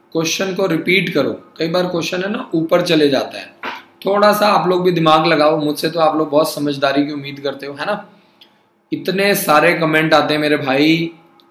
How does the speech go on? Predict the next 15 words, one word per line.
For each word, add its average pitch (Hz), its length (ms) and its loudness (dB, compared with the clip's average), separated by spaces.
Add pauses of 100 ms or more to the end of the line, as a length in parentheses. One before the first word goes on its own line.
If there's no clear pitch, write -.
मैं 139 140 -4
किसी 147 280 0
से 180 140 -2
नाराज 143 500 4
नहीं 139 220 -2
हूं, 175 340 -4
ठीक 147 160 -2
है? - 420 -2 (4000)
बिल्कुल 156 360 2
जी, 180 160 4
sixth 175 380 -6
class 160 320 4
के 165 80 -2
लिए 165 240 2
आदित्य, 165 880 2